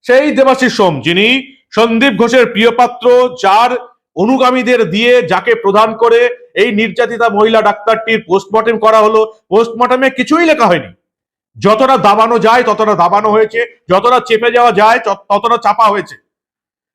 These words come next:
সেই দেবাশিস সোম এখন ভেন্টিলেশনে আছেন, আইসিইউ তে ভর্তি আছেন।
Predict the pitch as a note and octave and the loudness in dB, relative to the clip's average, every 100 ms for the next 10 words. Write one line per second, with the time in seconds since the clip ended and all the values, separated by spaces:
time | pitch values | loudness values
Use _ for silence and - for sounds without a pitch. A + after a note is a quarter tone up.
0 | _ - D#3+ A3+ B3+ D4 D4 C#4 C#4 C#4+ | _ -2 0 0 2 2 0 -2 -2 0
1 | C#4 C4 A3+ B3 - _ _ - F#3 A3 | 0 0 0 -2 -12 _ _ -4 -2 0
2 | C4 C4 C4 B3+ A#3 - B2+ F#2+ _ _ | 0 0 0 0 0 0 -6 -8 _ _
3 | _ _ - F#3+ C4 - C#4 C4 A3+ A3 | _ _ 0 2 2 0 0 2 2 0
4 | A3 F3+ - G#2 | 0 0 -2 -10